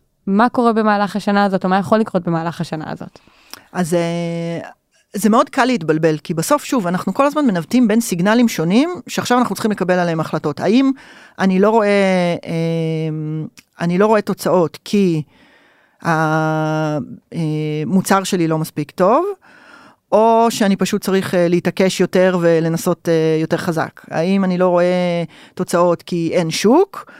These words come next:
Speaker 2: או כי עכשיו, אה, כולם בחופש, ואוטוטו אני, אה, אראה את ה-, את הדבר הזה. אז ההחלטות הן באמת החלטות קשות ומבלבלות. קודם כל, חשוב להיות אמפתיים לעצמנו ולהבין שזה החלטות קשות ומבלבלות.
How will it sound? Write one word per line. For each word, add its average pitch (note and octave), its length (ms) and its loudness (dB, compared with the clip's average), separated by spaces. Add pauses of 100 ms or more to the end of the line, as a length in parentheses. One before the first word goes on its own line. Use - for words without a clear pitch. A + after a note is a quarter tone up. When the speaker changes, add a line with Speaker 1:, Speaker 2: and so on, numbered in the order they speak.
(220)
Speaker 2:
או F#3+ 140 0
כי G3 400 0
עכשיו, G3+ 400 0
אה, F#3+ 200 2
כולם G3 280 2
בחופש, G#3+ 720 0
ואוטוטו G#3 960 2
אני, F3+ 220 -4
אה, E3 1040 -6
אראה F3+ 240 -2
את F3 140 -6
ה-, D#3+ 520 -2 (100)
את F3 100 -6
הדבר E3+ 320 -2
הזה. - 140 -8 (500)
אז E3+ 260 -4 (480)
ההחלטות F#3 440 0
הן F4 100 0
באמת G#3+ 260 2
החלטות A#3+ 360 0
קשות - 400 -2
ומבלבלות. E3 840 0
קודם G#3 200 -2
כל, D#3+ 560 -2
חשוב G3+ 380 -6
להיות F#3+ 220 0
אמפתיים F3+ 400 -2
לעצמנו F#3 460 -2
ולהבין E3 440 0
שזה D#3+ 240 -8
החלטות D#3+ 340 -6
קשות E3+ 340 -10
ומבלבלות. D#3 680 -4